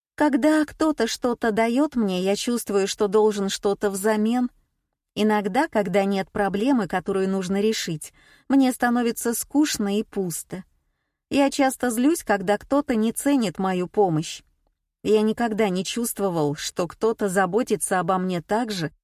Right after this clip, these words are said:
как я забочусь о них. Забота о других и самоотдача ради другого — желательные качества и аспекты любых заботливых отношений. Однако забота становится дезадаптивной,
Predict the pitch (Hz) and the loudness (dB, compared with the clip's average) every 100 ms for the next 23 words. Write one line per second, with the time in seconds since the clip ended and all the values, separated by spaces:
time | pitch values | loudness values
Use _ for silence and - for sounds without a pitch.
0 | _ _ - 247 226 214 247 220 185 170 | _ _ -2 0 2 2 2 2 0 0
1 | 185 - 196 202 175 170 160 - - _ | -2 -4 -4 -2 0 0 0 -4 -16 _
2 | _ _ _ _ _ _ - 185 233 311 | _ _ _ _ _ _ -4 0 0 0
3 | - 175 165 175 160 160 277 - 226 - | 0 0 2 0 0 0 0 -2 -2 -2
4 | 170 160 160 151 151 147 - 180 151 143 | -2 0 -2 -2 0 0 -2 -2 0 0
5 | 143 139 143 135 160 247 247 - _ _ | 0 0 0 0 2 0 -2 -8 _ _
6 | _ 202 190 175 160 170 160 156 147 139 | _ -4 0 2 2 0 0 0 0 -2
7 | - 156 - 285 - 262 233 147 - - | -2 -2 0 -4 0 0 2 0 -4 -4
8 | 240 294 - 269 208 160 269 311 220 226 | -2 -2 0 2 2 2 2 0 0 0
9 | 156 165 170 180 175 180 175 180 175 - | 0 -2 -2 -4 -4 -6 -6 -6 -6 -6
10 | 131 139 156 - _ _ _ _ - 269 | -4 -6 -8 -14 _ _ _ _ -6 -2
11 | 370 - 226 185 165 180 302 269 - 220 | -2 -2 -2 0 0 0 0 -2 -2 0
12 | 214 262 262 - - 233 175 220 214 220 | 0 2 0 -4 -2 0 0 -2 0 0
13 | 196 190 - - 208 160 139 123 | 0 -2 -6 -6 -4 -2 -2 -4